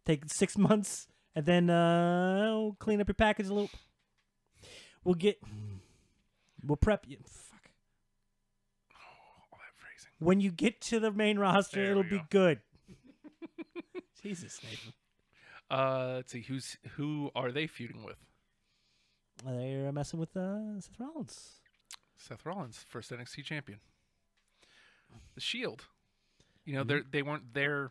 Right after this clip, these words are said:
Speaker 2: much, but they were on N X T.
Speaker 1: Mm-hmm.
Speaker 2: Uh, Reigns even before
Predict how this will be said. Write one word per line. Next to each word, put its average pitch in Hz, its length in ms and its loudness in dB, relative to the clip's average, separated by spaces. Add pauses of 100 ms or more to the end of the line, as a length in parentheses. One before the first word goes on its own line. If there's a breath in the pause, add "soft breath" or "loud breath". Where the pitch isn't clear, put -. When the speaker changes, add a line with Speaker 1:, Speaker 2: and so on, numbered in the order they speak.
Speaker 2:
much, 165 500 -2 (300)
but - 100 -20
they 120 120 -8
were 127 120 -4
on 135 300 -4
N 156 100 -6
X - 160 -8
T. 208 280 -8 (140)
Speaker 1:
Mm-hmm. - 960 -14
Speaker 2:
Uh, 123 180 0
Reigns 123 380 -6
even 123 200 -12
before 151 360 -10